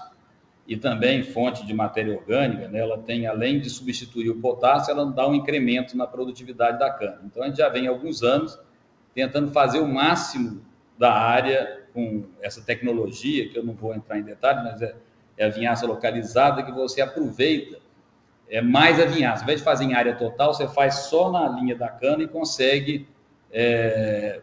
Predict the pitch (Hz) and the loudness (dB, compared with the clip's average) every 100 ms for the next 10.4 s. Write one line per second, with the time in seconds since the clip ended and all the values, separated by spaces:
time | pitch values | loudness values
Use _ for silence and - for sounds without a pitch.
0 | _ _ - 131 113 151 147 131 143 151 | _ _ 4 4 4 2 2 2 4 4
1 | 151 156 127 117 - - - - 101 135 | 4 4 4 2 0 -12 -16 -20 -6 -4
2 | 175 - 196 214 202 175 156 - - _ | -4 -8 -8 -8 -6 -2 -2 -4 -12 _
3 | - 123 - 143 143 139 143 123 127 127 | -12 -12 -2 2 2 2 4 4 2 0
4 | 127 120 101 - 156 196 208 208 139 147 | -2 -4 -4 -2 4 4 2 -2 0 0
5 | 196 247 - - _ _ _ _ _ _ | 2 0 -4 -8 _ _ _ _ _ _
6 | _ _ _ _ _ - 180 160 170 180 | _ _ _ _ _ -4 4 6 8 6
7 | 175 175 185 - 139 165 - 147 139 131 | 2 0 2 6 6 6 0 -8 -10 -6
8 | 123 135 123 156 180 - _ _ _ _ | -2 -2 0 -2 -4 -14 _ _ _ _
9 | _ _ _ _ - 143 151 151 - - | _ _ _ _ -4 0 2 0 -4 -16
10 | _ 127 143 123 | _ -2 0 -2